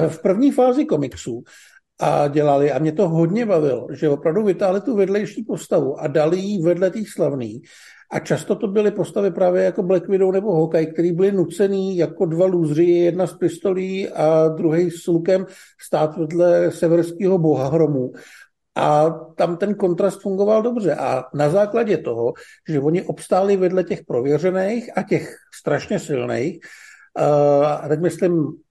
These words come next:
jak, eh, řekněme, jak co se týče nějaký popularity u diváků, tak i tím, že s nima drželi krok v té akci, si postupně vybojovali víc prostoru.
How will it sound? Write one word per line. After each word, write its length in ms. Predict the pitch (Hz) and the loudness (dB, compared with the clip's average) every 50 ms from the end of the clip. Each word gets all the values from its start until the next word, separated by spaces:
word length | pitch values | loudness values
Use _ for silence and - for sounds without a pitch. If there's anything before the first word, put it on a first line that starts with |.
| _ - | _ -2
jak, 320 | 156 151 127 - - - | -2 -2 -2 -2 -2 0
eh, 400 | 170 160 151 147 143 143 139 131 | 2 2 4 4 4 2 2 0
řekněme, 380 | 139 139 - 156 147 147 147 151 | -2 -4 -6 -4 -4 -2 0 0
jak 180 | 147 139 147 | 0 -2 -4
co 100 | - 180 | -6 -6
se 80 | 143 147 | -6 -6
týče 240 | 165 170 151 - 170 | -6 -4 -2 0 0
nějaký 260 | 170 156 - - 160 | 0 0 0 -4 -4
popularity 600 | - 165 - - - 170 170 170 180 170 170 330 | -4 -4 -4 -2 0 2 2 2 2 0 -2 -6
u 100 | 147 131 | -6 -2
diváků, 600 | 135 156 156 165 165 170 170 170 - 208 196 202 | 0 2 2 4 2 2 0 -2 -4 -4 -4 -2
tak 260 | 202 196 156 - - | 0 -2 -2 -2 -4
i 60 | - | -6
tím, 220 | 160 - - 160 143 | -6 -4 -4 -2 0
že 100 | 156 151 | 0 -2
s 100 | 156 - | -2 -2
nima 180 | 170 156 160 | -2 -2 0
drželi 340 | 151 151 139 156 151 156 151 | 0 0 0 0 0 0 0
krok 200 | 151 - 156 156 - | 0 -2 -2 -2 -4
v 20 | |
té 140 | - 185 139 | -4 -2 -2
akci, 380 | 117 113 - - - 160 190 - - - - - - - - _ _ _ | -2 -4 -6 -4 -2 -2 -2 -4 -8 -16 -20 -20 -20 -20 -20 _ _ _
si 140 | - - 175 | -4 -4 -2
postupně 500 | 170 175 147 156 - 208 185 202 208 190 | 0 -2 -2 -2 -2 -2 -2 -2 0 0
vybojovali 560 | 185 180 175 185 185 190 190 196 202 202 202 | 2 2 2 2 2 2 4 2 2 2 2
víc 180 | 208 214 208 - | 0 -4 -6 -8
prostoru. 560 | - 214 165 - - - 190 123 - - | -8 -8 -8 -6 -2 -2 -2 -2 -2 -6